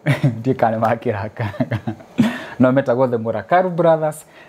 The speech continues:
Na aya nĩ anake arĩa matabanirie ũici. Ũici ũtarĩ wa mabavu, matiahamire mũndũ, matiaumizire mũndũ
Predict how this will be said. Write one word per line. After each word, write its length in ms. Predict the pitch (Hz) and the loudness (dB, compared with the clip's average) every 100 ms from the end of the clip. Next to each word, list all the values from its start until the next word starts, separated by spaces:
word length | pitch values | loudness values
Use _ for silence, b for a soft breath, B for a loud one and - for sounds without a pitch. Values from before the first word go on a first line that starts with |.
| B | B
Na 180 | 120 147 | 2 2
aya 140 | 240 226 | 2 0
nĩ 120 | - | -2
anake 440 | 143 127 139 139 156 | 0 0 0 2 2
arĩa 120 | 151 | 2
matabanirie 800 | 151 151 147 131 117 123 123 123 | 0 0 -2 -2 0 2 4 2
ũici. 480 | 104 95 - 156 277 - - - B B B - - | 0 -4 -2 0 0 -4 -20 -16 B B B -4 2
Ũici 240 | 123 - | 2 2
ũtarĩ 160 | 214 214 | 2 4
wa 180 | 160 160 | 4 4
mabavu, 580 | 160 156 156 104 127 269 - B B B | 2 2 0 -2 -4 -4 -10 B B B
matiahamire 840 | 117 110 123 123 117 180 214 180 | -4 2 2 2 0 0 0 -2
mũndũ, 480 | 165 175 151 123 147 - - B B - | -4 0 0 0 -2 -4 -20 B B -2
matiaumizire 760 | 120 120 143 143 175 202 165 156 | 0 0 2 4 4 2 2 2
mũndũ 540 | 156 160 143 117 143 | 4 4 4 0 -4